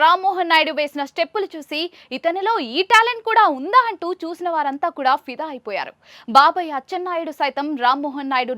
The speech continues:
డాన్స్ చూసి లోలోన మురిసిపోయారు. స్టేజ్ పై రామ్మోహన్ నాయుడు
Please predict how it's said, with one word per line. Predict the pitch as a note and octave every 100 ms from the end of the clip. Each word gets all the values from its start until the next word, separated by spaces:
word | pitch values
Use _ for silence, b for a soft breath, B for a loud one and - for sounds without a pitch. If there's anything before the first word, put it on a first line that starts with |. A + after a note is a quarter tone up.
| G#3
డాన్స్ | C4 F#4 -
చూసి | D#4+ - C4+ D4+ A3
లోలోన | G3+ B3+ E4 F#4 G#4 F4
మురిసిపోయారు. | A3 C4 D4 A#3+ G3 - _ B B B
స్టేజ్ | - E4+ F4+ -
పై | D#4 F4+ C4+
రామ్మోహన్ | C4+ D#4 E4+ D#4 D4+
నాయుడు | D4+ C#4